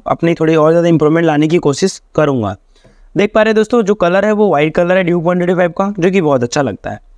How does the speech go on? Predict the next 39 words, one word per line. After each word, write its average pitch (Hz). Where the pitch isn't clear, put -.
सबसे 185
पहले 220
रिव्यू 202
में 220
फ्रंट 165
में 131
आते 98
हैं। -
फ्रंट 214
में 240
जैसे 214
ही 233
मैं 233
की 220
on 220
करूँगा, 220
सबसे 208
पहले 214
आप 196
देख 190
पा 214
रहे 214
हैं 196
बाइक 185
में 185
आपको 185
एलईडी 160
जो 196
डीआरएल 175
लाइट 175
है 185
वो 175
आपको 165
बाइक 143
में 160
देखने 156
को 156
मिलती 135
है, 180